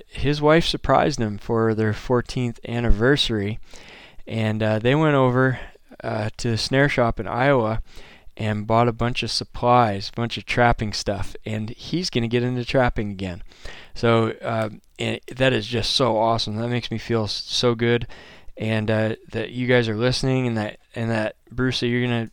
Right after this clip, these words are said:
be able to take your kids out, uh, checking traps. That's just really cool. So, um, it, it's great to be able to,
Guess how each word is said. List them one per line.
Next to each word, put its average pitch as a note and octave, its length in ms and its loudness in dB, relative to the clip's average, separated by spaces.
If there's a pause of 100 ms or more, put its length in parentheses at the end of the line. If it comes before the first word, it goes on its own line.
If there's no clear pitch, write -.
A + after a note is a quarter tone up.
(100)
be A#2+ 120 -2
able A#2 120 2
to G#2+ 60 -6
take B2 300 -2
your A2+ 140 0
kids A#2 300 0
out, A#2+ 280 2 (280)
uh, G#2+ 300 -6
checking B2 280 -2
traps. A#2 540 -2 (460)
That's A#2+ 220 0
just - 360 -2
really A#2 400 0
cool. G#2 380 -4 (480)
So, A2 400 -2 (240)
um, A2+ 280 -8
it, C3 120 -2 (160)
it's C3 200 -2
great C3+ 360 6
to B2+ 120 2
be A#2+ 200 2
able B2 280 2
to, A2+ 600 -2